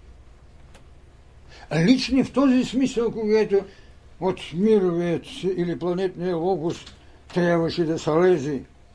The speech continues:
То е лично за едно битие на обществото. А това, че отделната личност в обществото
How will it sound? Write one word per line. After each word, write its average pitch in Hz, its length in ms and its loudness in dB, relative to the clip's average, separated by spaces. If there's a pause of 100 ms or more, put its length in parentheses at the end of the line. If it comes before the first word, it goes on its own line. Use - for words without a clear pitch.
(920)
То 175 260 2
е 165 260 -2 (200)
лично 190 580 -2
за 160 240 -4
едно 156 560 -4
битие 151 420 -8
на 156 140 -8
обществото. - 520 -10 (1900)
А - 100 -14
това, 190 180 -2
че 220 120 -4
отделната 233 540 2
личност 233 400 -2
в 185 140 -4
обществото 240 560 -6